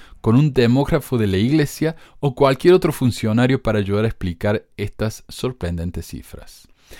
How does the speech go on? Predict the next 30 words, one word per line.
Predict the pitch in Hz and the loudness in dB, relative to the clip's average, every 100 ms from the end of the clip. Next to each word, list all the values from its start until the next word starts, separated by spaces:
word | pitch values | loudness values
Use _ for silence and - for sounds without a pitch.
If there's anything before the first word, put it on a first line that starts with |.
| - - - | -20 -20 -6
El | 113 | -2
condado | 110 123 135 139 | 2 4 6 6
de | |
Salt | 139 151 165 | 4 4 6
Lake | 202 220 - | 6 4 2
vio | 127 139 | 0 2
disminuir | 131 113 113 123 | 4 4 4 2
su | 127 120 | 0 0
membresía | 107 101 107 - 139 123 | 0 2 0 -2 0 2
de | 98 | 2
santos | - 185 165 - 139 143 | 2 2 2 0 -2 -2
de | 101 | -4
los | 92 - | -6 -8
últimos | 110 110 113 | -4 -2 0
días | 139 143 - | 0 -2 -2
por | 101 | -4
seis | - - 160 151 | -2 0 2 4
mil | 123 135 185 226 247 - - | 4 6 6 6 4 -6 -20
setecientos | - 143 - 117 - 147 151 - 135 117 | -2 -2 0 -2 0 -2 -2 -2 -4 -4
diez. | 104 120 - - - - _ _ _ _ - - - | -2 0 -2 -6 -20 -20 _ _ _ _ -20 -20 -8
La | 117 117 | -4 -2
segunda | - 120 143 175 175 | 2 2 2 2 2
mayor | 117 110 127 139 - | 2 0 0 -2 0
caída | 113 117 123 117 | 0 0 0 -2
fue | 117 | 0
en | 117 | 2
el | 110 | 2
condado | - 95 98 120 110 | 0 -2 2 2 2
de | 92 | 0
Davis, | 87 170 226 104 76 - - | 0 2 2 0 -6 -14 -20